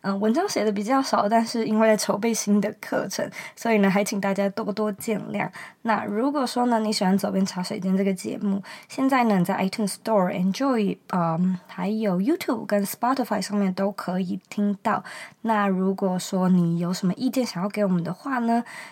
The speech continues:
也想要麻烦你帮我们到 iTunes Store 上面打星评分，然后留言，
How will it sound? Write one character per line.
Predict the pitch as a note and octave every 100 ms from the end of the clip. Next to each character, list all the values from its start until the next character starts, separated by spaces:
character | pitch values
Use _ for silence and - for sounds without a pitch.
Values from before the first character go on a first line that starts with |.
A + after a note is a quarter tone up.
| - -
也 | F#3
想 | - F#3
要 | G#3
麻 | F#3+ F#3
烦 | - G3 G3
你 | F#3
帮 | F#3 G3
我 |
们 | E3+ E3
到 | F#3
iTunes | - F#3 G3 G#3 G3
Store | - G#3 F#3+
上 | -
面 | F#3+ F3+ F3
打 | E3
星 | E3 G3+ G3+
评 | - G3
分， | F#3 F#3 F#3
然 | F3+
后 | G#3
留 | G3 F#3 G#3
言， | G#3+ G3+